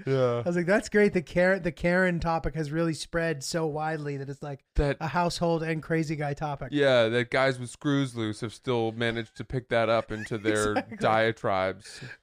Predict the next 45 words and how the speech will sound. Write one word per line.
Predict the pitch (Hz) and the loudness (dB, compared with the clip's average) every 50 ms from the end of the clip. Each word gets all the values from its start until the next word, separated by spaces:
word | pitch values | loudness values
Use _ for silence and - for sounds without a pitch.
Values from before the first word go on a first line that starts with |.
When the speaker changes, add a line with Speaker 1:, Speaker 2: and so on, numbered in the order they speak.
| _ _ | _ _
Speaker 2:
Right? | 262 220 196 196 208 233 226 | -2 0 2 2 2 2 2
Like, | 226 202 | 0 -2
it's | 202 202 - | -2 -4 -6
truly | - - - 208 196 196 190 170 | -10 -6 -2 0 2 2 2 0
crazy. | 139 165 160 151 147 127 135 | -2 -2 -2 -4 -2 0 0
Speaker 1:
I | 131 190 262 | 2 2 4
didn't | 285 302 277 233 180 | 4 2 0 0 -2
think | - 220 220 175 147 | -2 -2 -2 -2 -2
much | 156 - - 147 - - | -2 -2 -2 -2 -2 0
got | 175 170 170 165 151 | 0 0 0 0 -2
through | - 151 180 220 | -4 -4 -2 0
to | 214 151 | 0 -2
those | 107 78 73 - - - | -2 -4 -6 -8 -10 -10
guys. | - - - - - - - - _ _ _ _ _ _ | -10 -8 -8 -10 -14 -18 -20 -20 _ _ _ _ _ _
I | - 156 214 247 | 0 2 2 2
thought | 202 214 196 170 | 2 2 0 0
that | 170 165 - - _ | 0 -2 -4 -6 _
the, | 139 135 143 139 151 151 147 143 135 | -18 -14 -2 2 2 2 2 2 0
the | 139 139 | -2 -2
thing | 127 - _ 190 202 214 208 190 | -2 -2 _ 0 0 0 0 -2
that | 170 - _ | -4 -2 _
they | 147 147 160 156 - | 2 2 2 2 2
uttered | - 135 143 143 156 170 180 180 | 2 2 2 4 2 2 0 0
and | 170 147 123 113 113 | 0 -2 -4 -2 0
muttered | 123 123 131 135 139 151 156 147 | 0 2 2 2 2 0 0 -2
and | 147 123 113 110 107 107 - _ _ _ _ | -4 -4 -4 -8 -10 -12 -14 _ _ _ _
was, | - 143 135 139 147 147 127 - - - | -18 -16 -6 -2 -2 -2 -2 -2 -2 -2
that | 131 - - | -2 0 0
they | 120 | -2
were | 113 107 | -2 -2
stuck | 110 - - - - 139 143 - | -4 -6 -6 -2 0 0 0 0
on | - 170 170 175 185 190 196 180 - _ _ _ _ _ _ _ _ _ _ | 0 0 0 0 0 -2 -6 -10 -14 _ _ _ _ _ _ _ _ _ _
was, | 143 147 135 127 - 135 | -2 -2 -2 -2 -2 -2
uh, | 147 | -2
was | 147 156 151 143 - | 0 0 0 -2 0
typically | - - 190 185 185 156 147 156 139 | 0 0 2 2 0 0 0 -2 -2
something | 135 - - 147 143 139 - 147 147 139 139 135 - _ _ _ _ 127 | 0 -2 -2 -4 -2 -4 -4 -4 -2 -2 -4 -8 -10 _ _ _ _ 0
that | 127 127 120 - - _ _ _ _ _ - | 2 2 2 2 -2 _ _ _ _ _ -6
had | 139 139 131 | -4 -2 0
happened | 131 143 143 143 - 139 127 | 0 0 0 0 -2 -2 -2
to | 120 | -2
them | 120 120 117 113 | -2 -2 -2 -4
ten | - 143 135 131 127 | -4 -4 -2 -2 -2
years | 123 117 117 117 110 | -2 -2 -2 -4 -6
prior. | - _ 127 113 110 110 98 71 73 71 | -4 _ 0 2 4 4 2 0 -2 -6